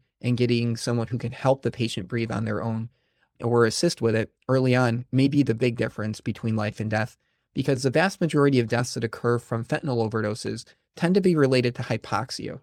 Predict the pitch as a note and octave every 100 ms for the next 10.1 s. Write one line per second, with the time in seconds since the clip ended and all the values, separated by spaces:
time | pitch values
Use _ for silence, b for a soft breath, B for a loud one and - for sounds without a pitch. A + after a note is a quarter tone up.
0 | _ C3+ B2+ C#3+ D3 B2+ C#3 - C3+ B2+
1 | A2+ A#2 C3 B2+ D3 C#3 B2+ - B2+ -
2 | - A#2+ A2 A2 A#2 B2+ C3 - _ _
3 | _ _ C3 B2+ B2 C3+ E3+ D#3+ B2 C#3
4 | C3 A2+ G#2+ A#2+ A2+ A#2+ _ _ _ C3+
5 | B2 B2+ A#2 B2+ B2 A2+ A#2+ A2+ A#2 A#2
6 | A#2 A2 - B2 A#2 A2+ A#2+ G#2 A2+ A2+
7 | G#2+ A#2 G#2+ A2+ A2+ A2 G2+ G#2+ G#2+ A2
8 | A#2+ A2 G#2+ G#2+ A2 A2 A2 G#2+ A2 A2
9 | - - G#2 A2 - A2 B2 - - -
10 | -